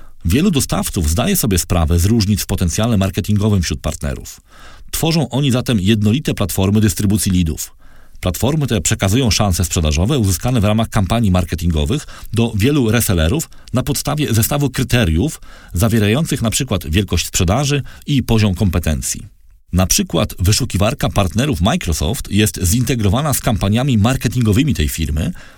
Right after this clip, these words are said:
dzięki czemu generuje leady dla partnerów spełniających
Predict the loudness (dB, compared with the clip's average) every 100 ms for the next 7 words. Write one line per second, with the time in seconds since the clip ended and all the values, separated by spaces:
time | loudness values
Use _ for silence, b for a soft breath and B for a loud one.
0 | B -2 0 2 2 2 0 0 2 4
1 | 4 4 4 4 2 2 0 0 -2 -2
2 | 0 -2 0 0 0 -2 -6 -6 0 2
3 | 2 0 -2